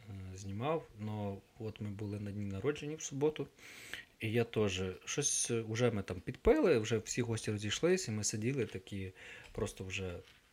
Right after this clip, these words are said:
е, з хазяїном там, і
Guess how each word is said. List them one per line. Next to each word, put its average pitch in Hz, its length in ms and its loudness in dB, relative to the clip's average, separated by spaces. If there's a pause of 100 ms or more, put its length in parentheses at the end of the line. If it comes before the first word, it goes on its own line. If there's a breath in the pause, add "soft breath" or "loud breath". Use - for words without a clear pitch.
(280)
е, - 20 -6 (320)
з 87 100 -10
хазяїном 120 600 2
там, 95 220 -6 (480 loud breath)
і 98 120 -8